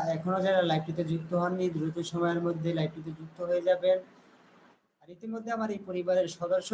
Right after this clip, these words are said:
যারা হয়েছেন, আপনাদেরকে অসংখ্য, অসংখ্য ধন্যবাদ। আশা করছি আপনারা ভালো আছেন, আমি আপনাদের দোয়ায় আল্লাহর রহমতে ভালো আছি। So, প্রিয় বন্ধুরা, আহ, সকলকে লাইভটিতে আমন্ত্রণ জানাচ্ছি। লাইভটিতে যুক্ত হয়ে,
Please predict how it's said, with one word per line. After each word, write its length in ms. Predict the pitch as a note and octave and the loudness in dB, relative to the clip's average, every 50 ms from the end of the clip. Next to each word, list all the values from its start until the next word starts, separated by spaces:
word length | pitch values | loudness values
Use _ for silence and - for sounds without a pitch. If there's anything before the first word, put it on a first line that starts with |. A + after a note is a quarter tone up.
| G#3+ | 2
যারা 180 | G#3+ G#3+ A3 G#3 | 4 4 4 4
হয়েছেন, 400 | F#3+ G3+ G#3 G3+ G3+ G#3 A3 G#3 | 4 4 2 0 2 0 2 2
আপনাদেরকে 500 | F3+ E3 - - D#3+ D#3+ F3 E3 D#3+ - F3 | 0 -2 -2 -4 -4 -4 -4 -4 -2 -2 -2
অসংখ্য, 420 | E3 E3 - G3+ G3+ G3+ G3+ G3 | -2 -2 -4 -8 -10 -10 -2 -2
অসংখ্য 340 | F#3+ F#3 - G3+ G3+ _ _ E3 | -2 -2 -2 -6 -12 _ _ _
ধন্যবাদ। 520 | D#3+ F#3 F#3 F#3+ G3 F#3 F#3+ G3 G3 G3 - _ _ _ _ _ _ _ _ _ _ _ _ _ | -20 -20 -20 -20 -20 -20 -16 -16 -16 -16 -18 _ _ _ _ _ _ _ _ _ _ _ _ _
আশা 200 | - D#3+ D#3+ G3 | -8 -6 -6 -6
করছি 240 | F#3 G3 G#3 G3+ G3+ G#3 | -4 -6 -6 -4 -4 -4
আপনারা 260 | G3 - F#3+ G3 F#3 | -4 -2 0 0 0
ভালো 260 | D#3+ D#3 D#3+ D#3+ E3+ F3+ | 2 0 0 0 2 2
আছেন, 280 | F#3 F#3 F#3 G3 F#3+ F3+ | 2 2 0 -2 -4 -2
আমি 200 | E3 D#3 D#3 D#3 | -2 -2 -2 -2
আপনাদের 340 | D#3 D#3 - - D#3+ D#3+ D#3+ | -4 -6 -6 -8 -8 -8 -8
দোয়ায় 280 | D#3 D#3 D#3 D#3 D#3 D#3 | -8 -6 -4 0 2 2
আল্লাহর 220 | D3+ D3+ D#3 D#3+ | 2 2 0 -4
রহমতে 340 | E3 D#3+ E3+ F#3+ G3+ G3 G3 F3 | -6 -8 -6 -6 -8 -8 -6 -2
ভালো 260 | F3 F3 F3 F#3 G3 | 0 0 2 4 4
আছি। 300 | G3 F#3+ F#3+ - G#3 G#3 G#3 G3+ - - - - - - - - - - - - - - | 4 4 2 0 -2 -2 -4 -4 -8 -16 -20 -20 -20 -20 -20 -20 -20 -20 -20 -20 -14 -14
So, 160 | - - G#3+ A3 | -12 -12 -10 -12
প্রিয় 200 | G#3+ - A3 G#3+ | -12 -10 -10 -10
বন্ধুরা, 440 | G#3 G#3 G#3 G#3 G3+ G#3+ G#3+ A3+ A3 A3 A3 A3 - - - | -8 -10 -8 -6 -6 -2 -2 0 2 2 0 -2 -4 -10 -8
আহ, 320 | C#3 C#3 C3+ C3+ C3+ C3+ C3+ | -6 -4 -2 0 0 -2 -2
সকলকে 460 | - - F#3 F#3 F#3 G#3+ G#3+ G#3+ A3 | -2 -2 -2 -2 0 -2 -2 0 2
লাইভটিতে 380 | G#3 F#3 E3+ E3 E3 F3 E3 F3+ | 2 2 2 2 -2 -2 0 2
আমন্ত্রণ 380 | D#3+ D#3+ E3 E3+ F3 - F#3+ G3 | 2 2 0 -2 -4 -8 -10 -8
জানাচ্ছি। 420 | G3 G3+ G3+ G3+ G3+ G3+ G3+ G#3 G#3+ G#3+ - - - - - - - - - - | -4 0 2 2 2 0 0 0 0 0 0 -4 -10 -20 -20 -20 -20 -20 -2 2
লাইভটিতে 400 | D#3+ E3+ E3+ E3 F3+ E3+ - - | 2 2 2 0 -4 -8 -10 -10
যুক্ত 240 | D3+ E3+ F#3+ - - A3+ | -10 -10 -12 -6 0 2
হয়ে, 240 | A3+ A3+ A3+ A#3 | 4 4 4 4